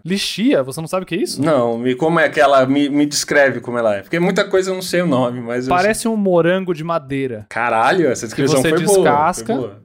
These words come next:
Speaker 1: você descasca e ele é todo branco dentro e ele, tipo, tem um caroço grandão.
Speaker 2: Caralho, eu tô muito triste, cara. Acho que eu nunca comi isso, mano.
Speaker 1: Parece uma jabuticaba dentro, que é todo branco, sabe?
Speaker 2: Aham.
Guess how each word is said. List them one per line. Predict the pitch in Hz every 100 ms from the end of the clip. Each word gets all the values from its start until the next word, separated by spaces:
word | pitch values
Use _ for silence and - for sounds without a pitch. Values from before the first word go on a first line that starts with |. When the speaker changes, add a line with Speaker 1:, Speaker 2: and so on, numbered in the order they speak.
| -
Speaker 1:
você | 156
descasca | 151 - 170 175 - 185
e |
ele | 175 185
é | 180
todo | 196 214
branco | 185 180 175
dentro | 156 165 165 147 143
e |
ele, | 143 143 147
tipo, | 139 - 147
tem | 147 143
um | 143
caroço | 139 139 139 139 127
grandão. | 131 131 127
Speaker 2:
Caralho, | 139 190 208 165
eu | -
tô | 160
muito | 196 185
triste, | 202 226 -
cara. | 151
Acho | 151
que |
eu | 175
nunca | 185
comi | 190 202 214
isso, | 240 220
mano. | 156 117
Speaker 1:
Parece | 170 180
uma | 196
jabuticaba | 190 185 - - 165 165 147
dentro, | 143 151 -
que |
é | 139
todo | 151
branco, | 139 165 170 131
sabe? | 170 170
Speaker 2:
Aham. | 196 156 151 247 -